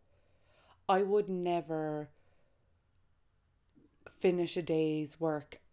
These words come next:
and say to myself, "Oh my God, Rebecca, you didn't get enough done. You're such a worthless, useless individual.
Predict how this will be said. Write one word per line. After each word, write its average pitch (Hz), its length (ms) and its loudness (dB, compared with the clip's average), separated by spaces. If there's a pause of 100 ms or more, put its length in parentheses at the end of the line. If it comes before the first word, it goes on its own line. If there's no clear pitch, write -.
(260)
and 160 360 -2
say 160 340 -2
to 160 140 -8
myself, 151 520 -4 (200)
"Oh 180 100 0
my 165 140 0
God, 156 240 -4
Rebecca, 151 300 -10
you 156 120 -6
didn't 160 300 -8
get 156 180 -4
enough 156 340 -6
done. 151 240 -4
You're 147 140 -4
such - 380 -8 (180)
a 175 60 -4
worthless, 160 760 -4
useless 151 640 -8 (320)
individual. 151 640 -4